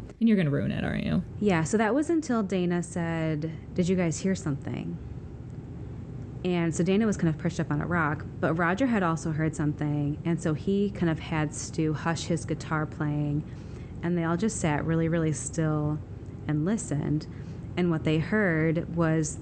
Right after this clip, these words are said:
Speaker 2: the rustling of tree branches and what sounded like twigs snapping underfoot. So they all kind of froze, um, aside from Mike. And Mike ends up being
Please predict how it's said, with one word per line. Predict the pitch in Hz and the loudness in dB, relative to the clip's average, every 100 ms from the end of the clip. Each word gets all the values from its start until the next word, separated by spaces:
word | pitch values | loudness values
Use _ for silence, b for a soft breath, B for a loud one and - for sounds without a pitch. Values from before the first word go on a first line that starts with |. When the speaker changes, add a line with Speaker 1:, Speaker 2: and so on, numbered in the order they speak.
| - | -2
Speaker 2:
the | 170 | 2
rustling | 175 185 - 185 175 | 2 2 2 2 2
of | 170 | 0
tree | - - 175 | -2 0 0
branches | 170 160 156 - 165 156 156 151 - - | 2 2 0 0 0 2 2 0 -4 -2
and | 160 160 | 0 0
what | - | -2
sounded | 143 190 202 | -2 0 2
like | 185 - | 0 -2
twigs | - - 165 156 | -4 -2 0 0
snapping | - - 160 147 147 151 | -4 -2 -2 0 0 0
underfoot. | - 160 - - - - - - - - B B B B B B B B - | -2 -4 -8 -10 -10 -14 -14 -14 -12 -12 B B B B B B B B -10
So | - 190 175 | -4 0 4
they | 180 | 4
all | 185 | 4
kind | 190 294 | 4 2
of | - | 2
froze, | - - 165 156 160 156 165 - - B B B B | -2 2 2 4 2 -2 -2 -6 -8 B B B B
um, | - 156 151 | -2 0 0
aside | 185 220 214 | 0 2 0
from | - 269 202 | 2 2 4
Mike. | 156 - - - - - | 2 0 -4 -8 -6 2
And | 180 175 | 4 4
Mike | 170 220 320 - - | 4 2 0 -2 0
ends | 190 180 | 0 2
up | 170 - | 0 2
being | 160 156 156 156 160 | 2 4 2 0 -2